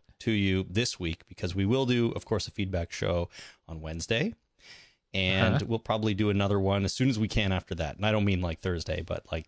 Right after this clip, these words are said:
Speaker 1: the next time we record, we will get through as much of the feedback emails, calls, and stuff like that as we can.
Speaker 2: So we'll do, we'll do a feedback show at,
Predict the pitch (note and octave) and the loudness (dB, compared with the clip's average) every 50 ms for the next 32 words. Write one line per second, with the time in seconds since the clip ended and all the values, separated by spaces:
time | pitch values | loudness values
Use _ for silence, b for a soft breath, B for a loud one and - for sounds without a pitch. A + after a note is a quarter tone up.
0 | _ - F#2+ F2+ F2+ - - - F#2+ F2 F2+ E2+ E2+ E2+ E2+ - - A#2+ A#2 A2+ | _ -12 -8 -6 -6 -6 -4 -4 -4 -4 -2 -4 -4 -6 -6 -2 0 0 2 2
1 | G#2+ G2+ A2+ A#2 A2+ A#2+ A#2 G#2+ A#2+ A2+ - - - A#2 G#2+ G2+ F#2 G2 F#2+ G2 | 2 4 4 4 4 4 4 2 2 0 0 -2 0 0 2 2 2 2 0 0
2 | - - - - - F#2 F2 F2 F2 F2 - - b b b b b b b b | 0 -4 -10 -4 -4 -2 0 0 -2 -2 -6 -14 b b b b b b b b
3 | - F2 - - F#2+ F2+ E2 F2+ F2 E2+ - - G2 F#2 F#2 F2+ F2 E2 - - | -8 -8 -4 -2 -2 -2 0 0 -2 -2 0 0 -2 0 0 0 -2 -4 -2 -2
4 | - G2 F#2 F2+ F#2 F#2 F#2 - - F#2 - - F#2 E2+ - - F2 F2 - - | 0 2 2 0 0 -2 -4 -4 -4 -4 -4 -4 -6 -4 -2 -2 -2 -2 -2 0
5 | F#2 F2+ F2+ G2 G#2 - - E3+ D#3+ - F2 - - - _ _ _ _ _ _ | -2 -2 -2 -2 -6 -4 -4 -4 -4 -4 -6 -10 -18 -20 _ _ _ _ _ _
6 | _ _ _ _ - - C3 B2 A#2+ B2 A#2+ C3+ C3+ C3 C3+ F3+ D#3 B2 B2 A#2+ | _ _ _ _ 2 6 8 8 8 8 10 10 10 10 10 8 6 6 8 10
7 | B2+ B2 A2+ - B2+ C3 B2 B2 A#2 A2 - - C3 A#2 A2+ A2+ A2+ G#2+ G#2 | 10 8 8 8 4 4 8 8 6 6 6 6 6 8 8 10 8 6 4